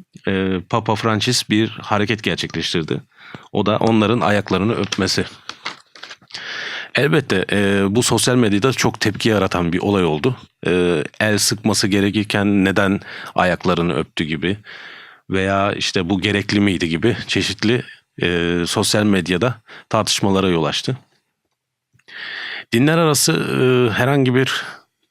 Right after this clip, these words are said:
terör olayı aramada, e, gerek yok bu olayın altında, yani yangın olayının altında. Çünkü Güney Sudan tam bir dinler mozaiği. Misyonerlik çalışmalarının had safhada olduğu bu ülkede nüfusun yüzde on yedisi Hristiyan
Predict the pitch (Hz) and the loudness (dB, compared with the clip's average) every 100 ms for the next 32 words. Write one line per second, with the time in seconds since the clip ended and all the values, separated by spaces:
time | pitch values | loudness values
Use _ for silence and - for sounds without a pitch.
0 | - 120 127 131 104 98 104 120 - 98 | -2 2 2 4 2 2 0 0 0 2
1 | 90 90 120 120 - 107 107 107 107 113 | 2 2 0 -2 -4 -2 0 0 0 -2
2 | 117 - - _ _ _ - 95 98 95 | -4 -10 -16 _ _ _ -2 2 2 2
3 | 90 85 - 87 117 - 92 85 95 95 | 2 0 0 -2 -2 -4 -2 0 0 2
4 | 107 98 85 78 76 76 76 82 101 135 | 2 4 2 0 0 -2 -2 -2 -2 -4
5 | - - - - - - - 139 127 107 | -14 -16 -14 -14 -14 -14 -2 0 2 0
6 | 101 120 135 - 101 127 123 127 117 113 | 2 2 2 2 2 2 2 2 2 2
7 | 110 113 110 101 92 87 78 95 - _ | 2 4 4 2 2 0 0 -2 -4 _
8 | - - - - - - - - - - | -20 -20 -18 -18 -16 -14 -16 -14 -16 -4
9 | 123 135 - 160 160 - 165 143 131 113 | 0 2 4 4 2 2 2 2 2 2
10 | 110 147 120 - - 147 - 104 107 98 | 2 2 0 -2 -2 0 0 2 2 4
11 | 92 98 143 113 - - 117 139 110 - | 2 2 0 -2 -8 -4 2 2 2 0
12 | 85 135 - - - 120 131 127 131 131 | 0 -2 -4 -10 -2 2 2 2 2 2
13 | 127 139 98 82 78 - 87 107 - 127 | 2 2 2 0 -2 -2 -2 -2 0 0
14 | 143 | 0